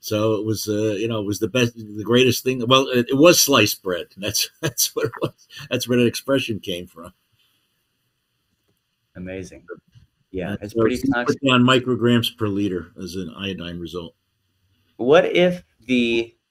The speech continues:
Speaker 2: the whole problem that A four M suggests, they say the wheat is the problem with the thyroid. They say, "Cut out the wheat."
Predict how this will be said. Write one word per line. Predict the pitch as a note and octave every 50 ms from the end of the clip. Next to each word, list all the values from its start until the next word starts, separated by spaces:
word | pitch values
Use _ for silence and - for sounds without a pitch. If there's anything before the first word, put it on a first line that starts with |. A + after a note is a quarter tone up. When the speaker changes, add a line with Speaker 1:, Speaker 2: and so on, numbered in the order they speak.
| _
Speaker 2:
the | - A#2
whole | B2 C#3 D#3+ E3+ E3
problem | E3+ - - C#3+ C3+ C#3 C#3+ C#3+ C#3+ C#3 C3+ A#2+ A2+
that | A2 A#2 A2+
A | A#2+ A#2+ B2+ B2
four | - B2+
M | B2 B2 B2
suggests, | - - G#2+ - A#2 A2 G#2+
they | A2 A2
say | G#2+ - B2 A#2 A2 G#2+
the | - A2
wheat | G#2+ A2 C3+ E3 F3 F3 -
is | - C3+ C3 C3+
the | E3
problem | - - - B2+ B2 B2 A#2+ B2 A2+
with | A2+ A#2
the | - -
thyroid. | _ - A2+ G#2 G2 G2
They | G2+
say, | G2 - G#2
"Cut | - - C#3 C3
out | C3 - -
the | A#2
wheat." | G#2 G#2 F#2 F2+ F2 -